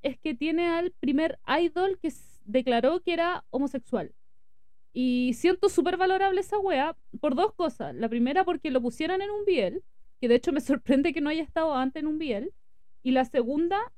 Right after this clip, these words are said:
porque me alegra y me agrada que no fuera, no lo pusieran como en el primer V L, porque se-, habría sido como súper, no sé, prejuicioso, de, de típico de coreano,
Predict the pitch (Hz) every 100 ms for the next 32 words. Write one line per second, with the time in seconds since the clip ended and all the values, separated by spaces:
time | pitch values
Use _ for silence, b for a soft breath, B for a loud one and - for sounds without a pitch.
0 | - 285 269 - 269 254 240 240 233 233
1 | 226 226 - - - - - - - -
2 | 233 254 254 247 254 330 381 392 330 254
3 | 254 302 381 453 - 311 302 - 330 359
4 | 403 427 - - - 294 359 339 370 359
5 | 359 339 320 277 254 262 269 254 208 175
6 | 208 240 233 226 269 294 294 320 302 226
7 | 233 - - 254 240 294 320 - - -
8 | - - - - - - 226 208 233 220
9 | 220 214 233 233 214 233 311 370 523 523
10 | - - 240 240 233 220 214 226 247 294
11 | 349 330 - 247 226 220 262 359